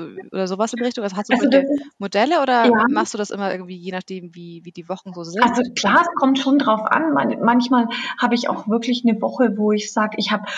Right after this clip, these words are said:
Speaker 2: fünfundneunzig Prozent ist dann mal die Agentur und nur fünf Prozent sind die Waschis, weil, ähm, ich in der Woche einfach auch, ähm, was Wichtiges habe, wo ich was vorbereiten will.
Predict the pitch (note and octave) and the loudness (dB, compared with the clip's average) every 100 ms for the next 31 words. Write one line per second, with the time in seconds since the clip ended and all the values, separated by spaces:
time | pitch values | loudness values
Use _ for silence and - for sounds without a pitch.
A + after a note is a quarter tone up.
0 | - - - D#4 D4+ B3+ B3+ B3+ B3+ C4+ | -10 -2 4 4 6 4 4 4 2 0
1 | C4 - B3 - A#3+ A3+ A3+ - G#3+ G#3+ | -2 -4 -4 0 2 2 -2 -2 0 0
2 | A3 - - A3+ G#3+ G#3 - F#3+ G#3 G3+ | -2 -8 -4 0 2 2 0 0 0 2
3 | C#4 A#3+ F#3 F3 D#4+ C5+ - B3 B3 G3+ | 4 4 4 4 2 2 0 -4 -4 -2
4 | F3+ F#3 G3+ F#3+ F#3+ G3+ - C#4 - - | -4 -4 -6 -4 -2 0 2 2 0 -4
5 | - - - G3+ G#3 G#3 G#3+ G3+ - - | -12 -12 -6 0 2 4 4 2 0 -2
6 | G3 G3 G3 - G#3 G3+ G3 G#3 A3 G3+ | 2 2 0 0 2 2 0 -2 -2 -2
7 | G3+ - - - G3 F#3+ F#3 - F#3+ F#3+ | -4 -8 -6 -2 0 0 -2 0 0 -4
8 | F#3 A3 F#3+ F3+ F#3+ F#3+ B3 B3 A#3+ A#3 | -6 -2 -2 -2 -4 2 0 0 -2 -4
9 | - A#3 G#3+ G#3+ G#3+ A3+ - A#3 A3 A3 | -2 0 2 2 -2 -4 -4 0 0 2
10 | G#3+ G#3 A3 G#3 A3+ A3+ | 0 0 -2 2 4 4